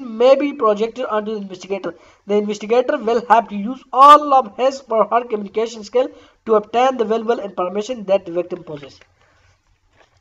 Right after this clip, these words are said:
इसमें ये कहते हैं तीसरी लाइन में कि कभी कभार ऐसा भी हो सकता है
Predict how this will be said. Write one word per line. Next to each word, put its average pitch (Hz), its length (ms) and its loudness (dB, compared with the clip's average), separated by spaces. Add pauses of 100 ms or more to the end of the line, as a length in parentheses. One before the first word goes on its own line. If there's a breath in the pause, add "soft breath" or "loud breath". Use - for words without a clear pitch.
इसमें 285 360 0
ये 277 320 8
कहते 226 380 -4
हैं 247 300 -4 (200)
तीसरी 226 280 -12
लाइन 214 280 -4
में 233 120 -6
कि 240 140 -10
कभी 220 260 -4
कभार 214 400 -2
ऐसा 220 260 -4
भी 220 160 -6
हो 233 140 2
सकता 180 340 -6
है 226 160 -4